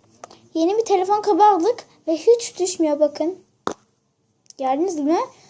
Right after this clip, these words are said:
Artık hiçbir şey, şeyde düşmeyecek.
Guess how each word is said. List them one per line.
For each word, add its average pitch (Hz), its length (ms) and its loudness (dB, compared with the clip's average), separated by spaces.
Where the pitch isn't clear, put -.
Artık 339 400 2
hiçbir 339 320 -2
şey, 330 340 0
şeyde 294 460 2
düşmeyecek. 320 640 0